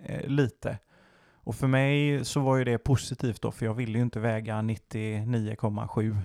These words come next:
Eh, min matchvikt låg ju någonstans på mellan åttio och åttiotvå, åttiotre någonting. Så jag hade gått upp ganska många kilo där. Men när jag började fasta en dag i veckan och jag, när jag även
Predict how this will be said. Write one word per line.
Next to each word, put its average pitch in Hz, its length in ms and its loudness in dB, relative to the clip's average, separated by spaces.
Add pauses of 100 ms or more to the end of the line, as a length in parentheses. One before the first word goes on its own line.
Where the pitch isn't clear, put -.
(160)
Eh, 117 380 -4
min 120 260 2
matchvikt - 800 -4 (100)
låg 113 240 0
ju 120 60 0
någonstans 117 380 2
på 110 300 0 (140)
mellan 113 420 -4
åttio - 420 -6
och 101 80 0
åttiotvå, - 920 -6
åttiotre - 500 -10
någonting. 113 380 -8 (640)
Så - 120 -14
jag - 40 -4
hade 117 140 0
gått 120 220 2
upp 107 60 -6
ganska 110 280 0
många 107 300 2
kilo 110 320 0
där. 107 180 0
Men 110 140 2
när 123 80 4
jag 127 140 4
började 135 340 2
fasta - 480 0
en 147 180 2
dag 113 160 4
i 107 40 0
veckan 117 640 -2 (120)
och 117 240 2
jag, 117 180 2
när 123 320 2
jag 127 100 4
även 110 420 2